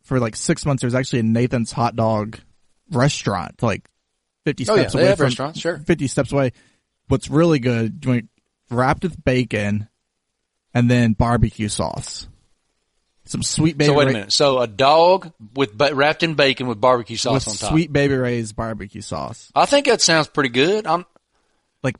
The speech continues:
Speaker 2: I don't know
Speaker 1: well,
Speaker 2: how
Speaker 1: and
Speaker 2: my,
Speaker 1: then
Speaker 2: my
Speaker 1: maybe, like,
Speaker 2: gut
Speaker 1: some
Speaker 2: would do
Speaker 1: pepper
Speaker 2: after
Speaker 1: jack,
Speaker 2: I ate it.
Speaker 1: pepper jack cheese to go with it.
Speaker 2: Hmm.
Speaker 1: Like
Speaker 2: You got, you need to try slaw on your dog, bro.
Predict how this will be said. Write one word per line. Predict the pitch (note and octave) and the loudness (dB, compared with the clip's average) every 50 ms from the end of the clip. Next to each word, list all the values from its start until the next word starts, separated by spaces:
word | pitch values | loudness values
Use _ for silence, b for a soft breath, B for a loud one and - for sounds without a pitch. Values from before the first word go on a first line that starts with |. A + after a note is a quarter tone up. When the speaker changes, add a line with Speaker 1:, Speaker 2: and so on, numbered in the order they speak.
| _ - | _ -4
Speaker 2:
I | C3+ F3 | -4 -4
don't | G#3+ A3 - - | -4 -4 -6 -4
know | F3 E3+ D#3 | 0 2 2
Speaker 1:
well, | D#3 | 4
Speaker 2:
how | E3 D#3+ | 4 2
Speaker 1:
and | D#3+ D#3 | 4 4
Speaker 2:
my, | D3 - | 4 4
Speaker 1:
then | F3+ E3 | 4 2
Speaker 2:
my | C#3 C#3 | 2 2
Speaker 1:
maybe, | C#3 D#3 E3 | 2 4 4
like, | D3 C#3+ | 4 4
Speaker 2:
gut | D3+ C#3+ | 4 4
Speaker 1:
some | - | 2
Speaker 2:
would | B2+ A#2+ | 2 2
do | - C3+ C3 C3 | 4 4 4 4
Speaker 1:
pepper | B2+ | 4
Speaker 2:
after | C3 C3+ C#3 A#2+ A#2+ | 4 2 2 0 0
Speaker 1:
jack, | G#2+ G#2 | 0 0
Speaker 2:
I | C#3+ | 0
ate | F#3+ A3 E3+ | 0 0 -2
it. | C#3+ D#3+ - _ _ _ | -4 -6 -8 _ _ _
Speaker 1:
pepper | - D3 C#3 C#3+ D3+ | -2 -2 0 0 -2
jack | B2+ C3 G#2 - | -4 -6 -8 -8
cheese | - - - C#3+ D3 D3+ C#3+ | -10 -6 -2 -2 0 0 -2
to | - C#3 | -2 -4
go | A#2 A#2 A2+ | -4 -2 -2
with | A#2 C3+ D3+ - F#3 | 0 0 0 0 0
it. | F3 F3 - _ _ _ _ _ _ _ _ _ _ _ _ _ - | -2 -2 -4 _ _ _ _ _ _ _ _ _ _ _ _ _ -8
Speaker 2:
Hmm. | B2 C#3 C3 F#2+ D2+ _ _ _ _ _ _ _ _ _ _ _ _ _ _ _ _ _ _ _ _ _ _ _ _ - | -6 -6 -6 -6 -8 _ _ _ _ _ _ _ _ _ _ _ _ _ _ _ _ _ _ _ _ _ _ _ _ -4
Speaker 1:
Like | C#3 C3+ C#3 | -4 -2 -2
Speaker 2:
You | C#3+ | 2
got, | F3+ G3+ G#3 F3+ F3+ | 2 2 2 2 0
you | E3+ | 0
need | F3+ G3+ G#3 | 0 0 0
to | F#3 | 0
try | - - E3+ D#3+ D3+ | 0 2 2 2 2
slaw | - - C#3 C#3 C3+ C#3 C3+ B2+ | 2 2 2 4 4 6 4 4
on | A#2+ A#2 | 2 0
your | A2 G#2 | -2 -4
dog, | G2+ G#2+ G#2+ G2 F2 E2 - | -2 -2 -2 -2 -4 -6 -10
bro. | - F2 E2+ - | -10 -10 -10 -10